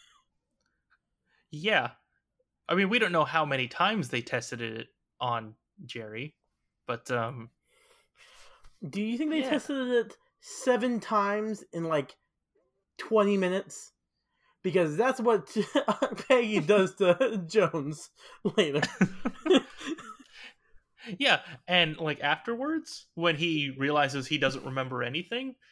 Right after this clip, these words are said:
Speaker 1: he's still pretty messed up, too. Like, that
Speaker 2: Mm-hmm.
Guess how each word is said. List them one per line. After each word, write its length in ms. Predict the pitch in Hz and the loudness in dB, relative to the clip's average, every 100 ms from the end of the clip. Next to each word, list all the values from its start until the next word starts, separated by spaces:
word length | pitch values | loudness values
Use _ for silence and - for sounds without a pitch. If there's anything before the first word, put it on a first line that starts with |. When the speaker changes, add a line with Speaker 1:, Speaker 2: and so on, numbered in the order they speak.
| _ | _
Speaker 1:
he's 480 | - 285 262 - - _ - | -4 -2 -2 -8 -14 _ -8
still 280 | 339 269 _ | -6 -6 _
pretty 320 | - 269 240 | -2 0 0
messed 360 | 185 180 160 160 | 2 0 0 -2
up, 220 | 123 - - | -4 -6 -8
too. 320 | 147 117 113 _ | -6 -6 -12 _
Like, 200 | 131 131 | -6 -2
that 100 | 196 | 2
Speaker 2:
Mm-hmm. 300 | 208 175 220 | 2 2 -2